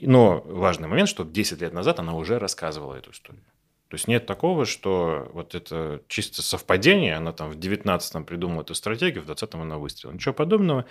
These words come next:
Она последовательно рассказывала эту историю, и уже имела там, не знаю, полмиллиарда, миллиард активов уже там около десяти лет назад.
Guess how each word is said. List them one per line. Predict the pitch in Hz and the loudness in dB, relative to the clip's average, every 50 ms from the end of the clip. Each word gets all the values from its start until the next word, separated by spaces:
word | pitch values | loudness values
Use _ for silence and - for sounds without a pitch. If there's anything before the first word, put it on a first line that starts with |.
| - - - - - - - | -10 -20 -20 -18 -16 -10 -6
Она | - 143 - | -4 -4 -2
последовательно | - 110 104 - - - 139 123 98 90 85 90 85 80 82 | 0 0 0 0 2 4 4 4 4 2 -2 -2 -4 -6 -4
рассказывала | 87 82 - - 104 95 82 82 80 76 76 71 73 73 71 - - - _ _ - | -4 -4 -2 2 2 2 2 2 -2 -2 -4 -4 -4 -6 -8 -10 -14 -20 _ _ -14
эту | 82 85 - 107 | -10 -8 -6 -6
историю, | 113 - - - 214 196 139 - - | -6 -4 0 2 4 4 4 2 0
и | - 120 | 0 0
уже | 123 127 120 123 131 117 98 95 | 2 2 4 6 6 6 6 4
имела | 92 95 101 92 85 80 76 71 | 4 2 2 2 2 0 -2 -6
там, | - - 71 71 71 71 73 78 | -8 -12 -12 -12 -12 -14 -14 -14
не | 78 | -12
знаю, | 78 80 73 71 - | -12 -12 -12 -12 -6
полмиллиарда, | - 104 95 87 85 82 80 82 80 78 71 76 76 | -2 0 0 0 0 -2 -2 -2 -4 -4 -6 -8 -10
миллиард | 78 78 80 80 78 - - | -10 -8 -8 -8 -6 -6 -6
активов | 95 - - - 170 120 92 - | -6 -4 0 0 2 2 0 -2
уже | 82 82 87 113 120 | -6 -8 -8 -8 -8
там | - - 80 87 | -8 -10 -12 -12
около | 87 - 80 76 | -12 -10 -12 -10
десяти | 73 73 - - - | -10 -10 -10 -10 -10
лет | 78 78 - | -14 -12 -12
назад. | 80 85 107 147 143 | -8 -4 -2 -2 -4